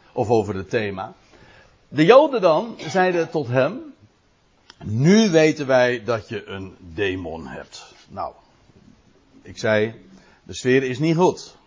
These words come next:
Dat is, en dat is wel duidelijk. In de N B G-vertaling staat dan: "Nu weten we dat je bezeten bent." Dat zeggen ze dus tegen Jezus. En waarom? Wel,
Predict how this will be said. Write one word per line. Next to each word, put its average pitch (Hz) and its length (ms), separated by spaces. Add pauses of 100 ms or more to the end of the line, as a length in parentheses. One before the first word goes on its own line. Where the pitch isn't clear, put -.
(160)
Dat 95 220
is, 104 140
en 104 180
dat 113 80
is 107 60
wel 113 100
duidelijk. 123 480 (260)
In 104 100
de 113 120
N 117 40
B 117 40
G-vertaling 117 500
staat 107 220
dan: 107 320
"Nu 113 180
weten 110 260
we 101 80
dat 95 180
je 92 100
bezeten 78 640
bent." - 380 (760)
Dat 123 180
zeggen 160 240
ze 127 180
dus 104 220
tegen 98 440
Jezus. - 640 (960)
En 143 360 (120)
waarom? 156 680
Wel, 170 460